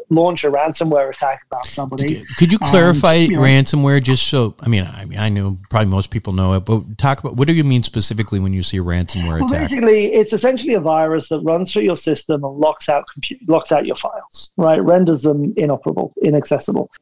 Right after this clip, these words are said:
Speaker 1: You've, it's invariably something 'cause you've downloaded or visited, which has put some, let's say, some malware in, which is essentially, it's gone through, encrypted it all. You'll then get an email saying your files are encrypted and we want twenty thousand dollars,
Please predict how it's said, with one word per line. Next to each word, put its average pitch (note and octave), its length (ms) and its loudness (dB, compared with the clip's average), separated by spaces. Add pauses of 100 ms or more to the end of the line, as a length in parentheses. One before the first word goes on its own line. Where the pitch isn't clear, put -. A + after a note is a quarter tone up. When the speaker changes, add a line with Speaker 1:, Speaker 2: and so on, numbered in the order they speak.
Speaker 1:
You've, E3 240 0
it's A3+ 180 -2
invariably F3+ 440 4
something F3 280 2
'cause D3 140 0
you've C#3 140 0
downloaded D3 580 2
or B2+ 120 -4
visited, D#3+ 600 0 (380)
which D3+ 200 0
has C#3 380 0 (280)
put - 160 -2
some, D3+ 160 0
let's D3 180 0
say, C#3+ 180 0
some C#3+ 240 -2
malware D#3 640 4
in, D3 100 0
which C#3 180 -2
is C#3 140 -2
essentially, D#3+ 300 -2
it's - 160 -4
gone D#3+ 220 2
through, C#3+ 380 2 (120)
encrypted - 400 -6
it - 120 -6
all. - 180 -8 (320)
You'll F#3 160 6
then G3 180 6
get F3 140 6
an D#3+ 140 2
email D#3+ 440 4
saying D#3 440 0
your D3 100 2
files G3 320 0
are D#3+ 100 0
encrypted D#3 680 -2 (300)
and D3 720 0 (500)
we E3 140 4
want D3 320 2 (120)
twenty E3 280 2
thousand C#3 360 0
dollars, - 440 -6